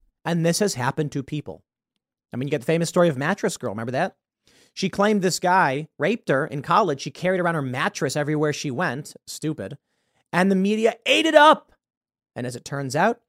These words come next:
she was begging this guy desperately, saying, "I love you so much." Text messages got released. And apparently she was enthralled with this man and, and begging him for love and invited him over and talked about how much she enjoyed his company and all of those things,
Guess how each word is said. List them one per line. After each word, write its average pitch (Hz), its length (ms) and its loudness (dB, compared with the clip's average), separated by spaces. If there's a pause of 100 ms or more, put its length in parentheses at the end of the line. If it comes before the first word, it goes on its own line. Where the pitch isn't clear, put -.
(280)
she - 180 -4
was 226 140 2
begging 208 800 0
this 185 160 -4
guy 170 160 0
desperately, 208 600 2
saying, 208 200 2
"I 185 60 4
love 196 500 8
you 151 140 -2
so 185 340 4
much." - 540 -4 (480)
Text 151 280 -6
messages 123 360 -4
got 131 260 0
released. 123 540 -4 (640)
And 147 140 -2
apparently 156 460 0
she 156 160 -2
was 160 340 0 (220)
enthralled 185 580 -2
with 123 140 -6
this 151 160 -6
man 165 280 -6
and, 156 280 -2 (120)
and 147 300 -4
begging 220 380 0
him 113 340 -10 (240)
for 175 140 -2
love 110 420 -4 (880)
and 160 120 2
invited 165 420 0
him 208 140 2
over 247 360 2
and 107 120 -8
talked 131 180 -6
about 151 140 -2
how 170 80 -2
much 185 160 -2
she 196 100 -4
enjoyed 190 260 -2
his 208 120 -6
company 190 340 -6
and 120 80 -6
all 139 140 0
of 123 60 -6
those 113 200 -8
things, - 400 -18